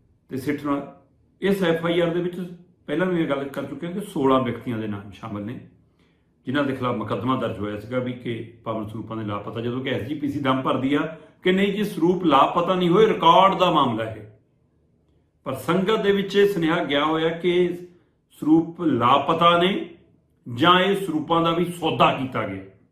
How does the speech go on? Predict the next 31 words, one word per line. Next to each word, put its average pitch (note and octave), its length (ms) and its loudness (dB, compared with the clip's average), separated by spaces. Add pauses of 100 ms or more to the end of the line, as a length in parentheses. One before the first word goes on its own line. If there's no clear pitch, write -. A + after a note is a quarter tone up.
(680)
ਤੇ D3+ 60 -8
ਐਸ F3 160 2
ਜੀ G3+ 100 -2
ਪੀ F#3 160 -2
ਸੀ E3 100 -4
ਕਹਿੰਦੀ E3+ 260 -2
ਕਿ E3+ 160 -2
ਨਹੀਂ, E3 520 0
ਇਹ C#3 100 2
ਰਾਜਨੀਤੀਕਰਨ D3 640 0
ਹੋ D3+ 160 -2
ਰਿਹਾ D#3+ 180 -4 (680)
ਤੇ C#3+ 120 0
ਇਸ D#3 300 2
ਤਹਿਤ C3+ 200 2
ਸਾਡੇ A#2+ 300 -4
ਤੇ A#2+ 400 -10 (240)
ਇਹ D#3 60 -6
ਦਖਲ E3 300 2
ਹੋ G2+ 140 -4
ਰਹੀ G#2 200 -10
ਹੈ। - 100 -20 (540)
ਹੁਣ F3 100 0
ਇੱਧਰ F3 360 -4
ਸਿੱਟ F#3 260 -4
ਜਾਂਚ C#3+ 360 0
ਦੇ C3 120 -6
ਲਈ C3+ 160 -2
ਆ A2 140 -4
ਗਈ C3 220 0
ਹੈ। - 260 -6